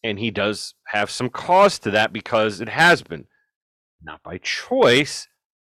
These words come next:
but it has been, okay? What's next? He's not gonna get any pushback here. The Ukrainians are brave people, and I commend them for doing anything that they're doing. In the fa-, I mean, they have nothing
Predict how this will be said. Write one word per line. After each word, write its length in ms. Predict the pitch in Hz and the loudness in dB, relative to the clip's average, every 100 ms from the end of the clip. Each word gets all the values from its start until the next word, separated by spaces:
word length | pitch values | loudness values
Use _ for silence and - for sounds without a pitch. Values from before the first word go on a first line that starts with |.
| _ | _
but 100 | 101 | -6
it 120 | 113 - | -6 -6
has 420 | - 127 123 95 | -2 2 2 2
been, 300 | 98 78 - _ _ | -6 -6 -10 _ _
okay? 460 | 82 - 113 131 143 _ _ _ _ _ _ _ _ _ _ _ | -20 -2 2 2 2 _ _ _ _ _ _ _ _ _ _ _
What's 320 | 101 143 - | 2 2 2
next? 540 | 123 95 - - - _ _ _ _ _ _ | 0 0 -2 -14 -16 _ _ _ _ _ _
He's 160 | 120 131 | -4 2
not 140 | 170 | 2
gonna 120 | 170 | 4
get 100 | 156 | 2
any 80 | 131 | 2
pushback 560 | - 110 - 90 87 - | 2 -2 0 -8 -10 -12
here. 220 | 71 64 _ _ _ | -14 -16 _ _ _
The 80 | 101 | -4
Ukrainians 520 | 123 - 175 202 185 | -4 0 2 2 2
are 60 | 143 | 0
brave 380 | 117 123 123 - | 2 4 4 2
people, 340 | 113 107 107 | -6 0 0
and 100 | 101 | 2
I 60 | 98 | -2
commend 480 | - 98 107 117 113 | -2 -4 -2 0 0
them 160 | 110 | -2
for 220 | 107 101 | -2 -4
doing 380 | 92 110 107 101 - | -2 -2 -2 -2 -2
anything 400 | 143 135 123 104 | -2 -2 -2 -2
that 140 | 98 | -4
they're 80 | 87 | -4
doing. 380 | 82 76 64 _ _ | -8 -10 -14 _ _
In 160 | 107 | -6
the 60 | 104 | -4
fa-, 160 | - 101 | -4 -2
I 20 | |
mean, 200 | 113 107 _ _ _ | -4 -6 _ _ _
they 140 | - 135 | 0 0
have 340 | 135 143 104 | 4 4 2
nothing 480 | 101 104 - 67 69 | -2 -4 -6 -14 -20